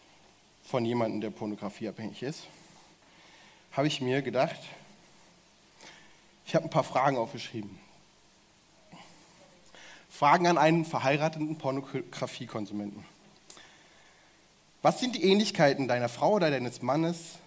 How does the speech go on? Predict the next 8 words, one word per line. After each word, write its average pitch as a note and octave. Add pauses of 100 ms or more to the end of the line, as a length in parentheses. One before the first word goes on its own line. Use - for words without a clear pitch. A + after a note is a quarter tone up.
(320)
und C3+
der B2
Pornodarsteller? A2 (920)
Inwiefern C4
sind G#3+
sie E3
sich D3+
unähnlich? A#2